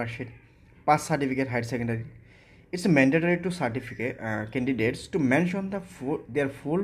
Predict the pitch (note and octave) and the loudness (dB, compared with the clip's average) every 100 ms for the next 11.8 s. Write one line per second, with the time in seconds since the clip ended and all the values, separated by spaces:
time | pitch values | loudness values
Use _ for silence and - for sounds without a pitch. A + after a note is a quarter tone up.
0 | G#3+ - _ _ _ C#3 C3+ C3+ F#3 F#3+ | -4 -14 _ _ _ 0 0 0 -4 -4
1 | A#2+ A2+ A2+ C3+ - - B2 A#2+ A#2 A2 | -4 -4 -2 -4 -4 -10 -8 -6 -4 -4
2 | - - - - - - - - - - | -6 -14 -20 -20 -20 -20 -20 -20 -20 -20
3 | - G3+ G#3 C#3 B2+ D3+ A#2 A2 A#2 C#3 | -10 -10 -4 0 2 4 2 0 -8 -6
4 | B2+ A#2 B2 B2 D3 - C#3 C#3+ D#3 A2+ | -6 -4 -4 -4 -10 -4 -2 -2 -4 -4
5 | A#2+ A#2 A#2+ A#2 B2+ D3 D3+ D#3+ G#2 - | -2 -2 -2 -4 -4 -4 -4 -6 -10 -8
6 | A2+ A2 A#2 A#2+ A#2 G#2+ B2 E3+ - - | -8 -6 -6 -6 -4 -4 -4 -10 -12 -18
7 | B2 A#2 F3+ - A#2+ A2+ A2 A2 A2+ A2+ | -14 -10 -8 -4 -2 0 -2 -4 -8 -6
8 | A#2 A2 A2+ A#2 - - A2 A2+ A2+ A2 | -2 -2 -2 -6 -10 -10 -8 -6 -8 -6
9 | A2+ G3 - - - - - _ - - | -4 -4 -6 -16 -20 -20 -20 _ -6 -2
10 | B2+ - - - - - A#2 B2 - A#2 | -2 -4 -20 -20 -20 -14 -4 -2 -2 -2
11 | B2+ A#2+ A#2 A2+ A2+ A#2 C3+ | 0 2 2 0 0 0 -2